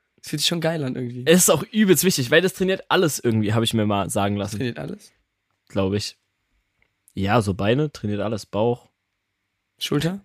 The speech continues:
Speaker 1: Mhm.
Speaker 2: Okay, Bauch. Ähm, nee, f-, ja, okay, vielleicht nicht, vielleicht nicht.
Speaker 1: Wir halten fest, wir haben beide keine Ahnung von Fitness.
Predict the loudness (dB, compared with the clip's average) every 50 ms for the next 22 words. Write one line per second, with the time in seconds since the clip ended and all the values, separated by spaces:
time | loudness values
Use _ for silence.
0 | _ -6 -4 -2 0 0 0 0 0 -2 -2 -4 -6 -10 _ _ _ _ -4 -4
1 | -2 -4 -6 -8 -12 _ _ -20 -20 -20 _ _ _ _ _ _ _ _ _ _
2 | _ _ _ _ _ -4 -2 0 0 0 -2 -6 -10 -12 -12 -14 _ -18 -16 -14
3 | -4 -2 0 4 6 8 8 8 8 6 6 6 4 4 2 0 0 -2 -2 -4
4 | -4 -4 -4 -6 -6 -6 -6 -6 -6 -8 -8 -8 -8 -8 -10 -14 -18 _ _ _
5 | _ _ _ _ -2 -2 -2 -2 -4 -8 -10 -12 -14 -18 -20 -20 -20 -20 _ _
6 | _ _ -6 -2 2 4 4 4 2 2 0 0 2 2 2 2 4 4 4 4
7 | 4 4 2 2 2 2 0 -2 -2 -2 -2 -2 -4 -4 -4 -4 -4 -4